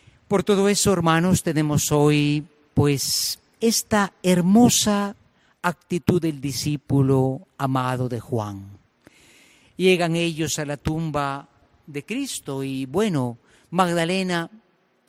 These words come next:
al ver que el cuerpo no estaba, se pone triste. Llega Pedro y se preocupa, pero Juan,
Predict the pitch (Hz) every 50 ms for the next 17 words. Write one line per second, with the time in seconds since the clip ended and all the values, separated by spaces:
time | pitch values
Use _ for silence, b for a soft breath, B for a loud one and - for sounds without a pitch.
0 | _ _ - 165 170 160 147 165 180 180 - - 170 160 147 - - 165 160 165
1 | - - - 151 147 147 147 139 - - - 240 262 277 269 269 254 269 - _
2 | _ _ _ _ _ _ _ _ _ _ _ _ _ - - - 156 131 - 139
3 | 135 135 135 127 - - 120 120 117 - - - - 135 123 120 - - - -
4 | _ _ _ _ _ _ _ _ _ _ _ b b b b b b b b b
5 | b 151 190 220 220 196 214 208 - - 240 262 269 254 277 277 277 269 277 -
6 | _ _ _ _ _ _ - 196 185 - - 185 175 - - 165 170 156 - -
7 | 254 285 - - - 330 349 _ _ _ _ _ _ _ _ _ _ _ _ _
8 | _ _ _ _ _ _ - 160 156 156 135 - - 156 170 160 151 143 147 156
9 | 165 165